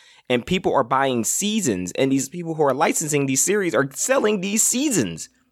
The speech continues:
That is, that is complete and utter bull crap. That is bull crap. <laughs> That is, that should not be allowed, in my opinion. But again, I'm not the person that sells this stuff. I'm just a watcher. I'm just an enthusiast.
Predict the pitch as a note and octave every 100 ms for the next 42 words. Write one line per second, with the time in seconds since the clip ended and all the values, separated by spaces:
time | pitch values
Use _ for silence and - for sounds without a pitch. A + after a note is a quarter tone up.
0 | _ C#3 C#3 B2+ D3+ D3+ - A#2+ - -
1 | E3+ - - A#2 B2 A#2+ G#2 A#2+ A#2 -
2 | E2+ - - F#2 - _ C#3 D3 D3+ D3
3 | D3+ _ _ _ - - C3+ F2+ _ _
4 | D#3+ - E3 G3 G#2+ F#2+ F#2+ B2 A#2+ -
5 | - E3+ C#3 C#3 A2+ A#2 G#2+ G2 E2+ -
6 | - - _ - - D#3+ C3+ A#2 A2 B2+
7 | G2 D#2+ - _ _ G#2 A#2 - A#2 A#2
8 | B2 G#2 A2 B2+ A#2 A2+ G#2+ A2 A2 G2+
9 | G2 F2+ - E3+ E3 D#3 D3+ D#3+ D#3 D#3
10 | _ - - A2+ A2 A2 A2 F#2+ F2 -
11 | - - F#2+ G2 - F#2+ G2 D3+ D3 C#3+
12 | C#3 C#3